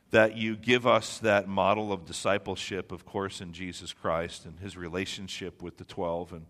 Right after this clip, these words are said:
so, God, would you help us to be more like them in that sense? God, we see so much of ourselves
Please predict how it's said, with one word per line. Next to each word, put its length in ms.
so, 540
God, 320
would 260
you 140
help 240
us 160
to 100
be 200
more 340
like 240
them 260
in 60
that 200
sense? 500
God, 240
we 100
see 260
so 220
much 260
of 80
ourselves 640